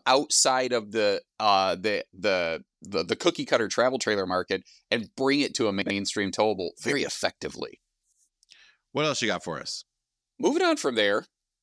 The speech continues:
Speaker 1: uh, Ember has always done stuff different. They've always done stuff weird, and I like that. <laughs>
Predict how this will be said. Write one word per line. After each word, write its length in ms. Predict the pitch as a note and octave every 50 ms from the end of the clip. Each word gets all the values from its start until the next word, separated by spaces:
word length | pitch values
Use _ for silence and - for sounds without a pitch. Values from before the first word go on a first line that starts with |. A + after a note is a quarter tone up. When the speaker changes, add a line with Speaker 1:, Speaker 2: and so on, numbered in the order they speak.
| _ _ -
Speaker 1:
uh, 560 | A#2+ A#2+ A#2+ A#2+ A#2 A#2 A#2 A2+ A2 G#2+ G#2 F#2+ - _ _ _ _ _ _ _ -
Ember 460 | A#2 B2+ D3 D#3+ F#3+ G#3 A#3 A#3+ A#3+ _ _ _ _ _
has 560 | - G#2+ A#2+ A#2 A#2+ A#2+ A#2 A2+ G#2+ G2+ - - _ _ _ -
always 340 | A2+ B2 C3 D3 D3+ C3+ A#2+
done 240 | G#2 B2 B2 B2+ B2+
stuff 300 | A#2+ - - A#2+ A2 - - -
different. 320 | G2 F2+ - G2+ B2+ - - _ _ _ _ _ -
They've 180 | - A2 F#2+ - -
always 300 | A#2 A#2 B2 C3+ C#3 B2+
done 300 | B2 A#2+ B2 B2 A#2+ A#2
stuff 500 | - - - - A2+ A2 G2+ - - - _ -
weird, 480 | F#2 A#2+ A#2 A2 G#2 G#2 G2+ F#2+ G2 - -
and 320 | G2 G#2 G2+ G2+ G2 F#2+ - _ _ -
I 140 | - A2 G#2
like 320 | F#2+ F2+ E2+ E2 E2+ -
that. 280 | - G#2 A2 B2+ - _ _ - - - -
<laughs> 400 | - C#4+ - B3 - D4+ -